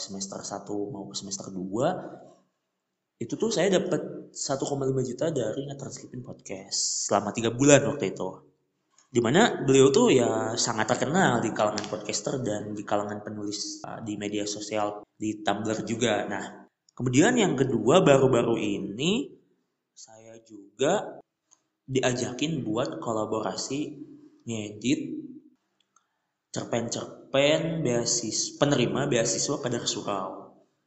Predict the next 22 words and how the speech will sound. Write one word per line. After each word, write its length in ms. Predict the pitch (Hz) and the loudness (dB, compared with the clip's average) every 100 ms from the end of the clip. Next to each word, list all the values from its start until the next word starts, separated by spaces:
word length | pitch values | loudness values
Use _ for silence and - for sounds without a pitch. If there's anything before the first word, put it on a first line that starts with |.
| _ | _
dari 480 | - 101 101 123 139 | -10 -8 -6 -4 -2
Yayasan 800 | 120 104 95 95 - 131 147 147 | -2 -2 -6 -8 -6 -6 -6 -6
Baitul 480 | 143 113 - 107 104 110 | -4 -4 -4 -6 -6 -6
Mal 200 | 131 135 135 131 131 135 - _ | -4 -2 -2 -2 -4 -8 -20 _
B 80 | - 117 | -4 -2
R 160 | 107 - | 0 -2
I, 180 | 107 95 90 - - - _ _ _ | -4 -6 -8 -14 -18 -20 _ _ _
Y 80 | 123 120 | -2 2
B 20 | 120 | 2
M 160 | 117 117 117 117 117 | 2 -2 -4 -6 -8
B 80 | 113 110 | -6 -4
R 160 | 113 | -4
I 160 | 107 113 | -4 -4
gitulah. 400 | 113 117 107 98 98 - - - 101 | -2 0 0 0 -4 -12 -16 -18 -12
Nah, 240 | 101 101 - _ _ _ _ _ _ _ _ _ | -12 -12 -20 _ _ _ _ _ _ _ _ _
yang 160 | 123 123 | -2 2
ngajakinnya 400 | 123 127 135 151 | 2 2 2 2
tuh 100 | 214 | 0
cewek, 680 | 131 104 104 107 85 78 - | -2 -2 -2 -2 -4 -10 -14
jadi 180 | 113 113 113 - | -10 -6 -8 -8
si 120 | - 113 | -10 -8
Teteh 320 | 123 - | -8 -8